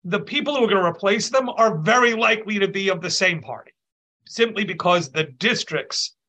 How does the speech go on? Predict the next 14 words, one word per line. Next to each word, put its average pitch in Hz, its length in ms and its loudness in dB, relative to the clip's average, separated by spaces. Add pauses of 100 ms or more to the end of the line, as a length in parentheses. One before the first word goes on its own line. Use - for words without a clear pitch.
(240)
are 143 600 2 (680)
gerrymandered 165 1000 -2
across 160 400 -2
the 156 80 -12
country - 640 -8 (460)
in 156 680 -2
many 175 300 0
cases 160 600 -6
to 175 200 -4
overwhelmingly 180 800 0
favor 165 340 -2
one 160 300 0
party 147 420 0
or 143 260 -4